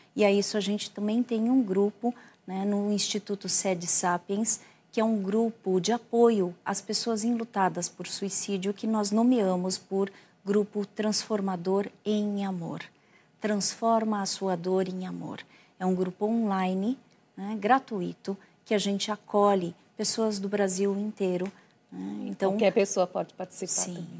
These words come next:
Speaker 1: e que pe-, ela pode escrever, então, pro nas arroba sedes ponto org ponto B R.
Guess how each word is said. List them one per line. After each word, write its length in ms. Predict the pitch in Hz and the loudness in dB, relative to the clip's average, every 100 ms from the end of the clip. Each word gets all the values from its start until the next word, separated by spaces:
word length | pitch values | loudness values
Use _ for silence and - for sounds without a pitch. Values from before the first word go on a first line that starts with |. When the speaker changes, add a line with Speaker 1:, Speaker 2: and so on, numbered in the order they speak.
| 185 | -8
Speaker 1:
e 100 | 190 | -8
que 120 | - | -8
pe-, 200 | - 214 - | -8 -8 -4
ela 220 | 202 208 | -2 -2
pode 380 | - 190 185 190 | 0 0 2 0
escrever, 640 | 190 - 196 190 180 180 | 0 0 0 -2 -2 -4
então, 400 | 180 170 180 185 | -4 -8 -8 -8
pro 140 | - 214 | -4 -2
nas 540 | 196 190 214 247 - - - _ | 0 0 2 2 0 -6 -20 _
arroba 600 | 190 180 196 202 196 190 | -2 -2 -2 -2 0 2
sedes 640 | - - 196 185 175 185 - | 4 6 4 2 0 0 0
ponto 360 | 190 185 - | -2 -8 -4
org 400 | 180 180 175 180 180 - | -2 -2 -2 -8 -10 -6
ponto 260 | 180 170 | -6 -6
B 140 | 175 170 | -12 -14
R. 340 | 180 156 | -14 -16